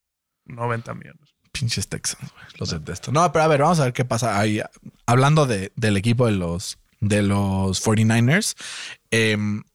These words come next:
Speaker 2: dentro de sus, pues, posiciones fuertes está justo los running backs, el
Speaker 1: Deebo Samuel.
Speaker 2: segundo mejor tight end de la liga puede ser. En George
Speaker 1: Sí,
Speaker 2: Kittle, tercero,
Speaker 1: seguro.
Speaker 2: ¿no? Top tres. Ha estado lleno de lesiones, pero si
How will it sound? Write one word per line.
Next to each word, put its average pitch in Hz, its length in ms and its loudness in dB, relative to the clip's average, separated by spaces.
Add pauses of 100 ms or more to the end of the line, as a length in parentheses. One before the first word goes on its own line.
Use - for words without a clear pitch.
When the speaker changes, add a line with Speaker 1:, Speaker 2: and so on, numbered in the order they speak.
(240)
Speaker 2:
dentro 131 480 2
de 123 160 2
sus, - 680 2 (280)
pues, - 340 2 (280)
posiciones 143 640 2
fuertes 147 420 2
está 120 240 0
justo - 380 -2 (100)
los 104 440 0
running 139 420 4
backs, 143 400 0
el 104 300 0 (680)
Speaker 1:
Deebo 120 200 -2
Samuel. 117 320 -6
Speaker 2:
segundo 131 600 2
mejor 160 220 4
tight 165 140 2
end 170 140 2
de 175 60 2
la 170 100 2
liga 180 220 2
puede 175 180 2
ser. 208 240 -2 (180)
En 127 320 0
George 143 200 2
Speaker 1:
Sí, - 60 -2
Speaker 2:
Kittle, 170 140 4
tercero, 160 540 4
Speaker 1:
seguro. - 0 - (320)
Speaker 2:
¿no? 180 220 4 (280)
Top 127 180 2
tres. 170 380 2 (240)
Ha 131 80 2
estado 135 200 2
lleno 120 220 4
de 113 60 4
lesiones, 131 400 2
pero 104 220 2
si 98 340 -2